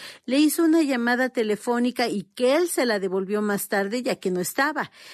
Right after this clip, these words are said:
Cuestionado en si mantendrá la defensa de la ministra Yasmín Esquivel, si es que la Universidad Nacional Autónoma de México define que hubo plagio en su tesis,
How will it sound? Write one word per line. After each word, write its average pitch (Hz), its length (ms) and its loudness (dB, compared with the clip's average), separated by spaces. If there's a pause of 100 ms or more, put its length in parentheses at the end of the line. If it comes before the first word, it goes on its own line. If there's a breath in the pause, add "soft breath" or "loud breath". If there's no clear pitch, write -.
(200 loud breath)
Cuestionado 220 840 0
en 202 240 2
si 202 200 -4
mantendrá 196 640 0
la 226 140 2
defensa 220 580 -2
de 202 100 -2
la 185 120 -2
ministra 202 500 -2
Yasmín 208 420 -2
Esquivel, 202 560 -2 (380 loud breath)
si 277 260 0
es 302 220 0
que 311 140 -2
la 269 120 2
Universidad 214 480 -2
Nacional 214 420 -2
Autónoma 214 500 0
de 185 120 0
México 202 480 -2
define 220 480 0
que 202 100 -2
hubo 196 240 0
plagio 214 340 -2
en 180 60 -2
su 170 160 -10
tesis, 208 540 -2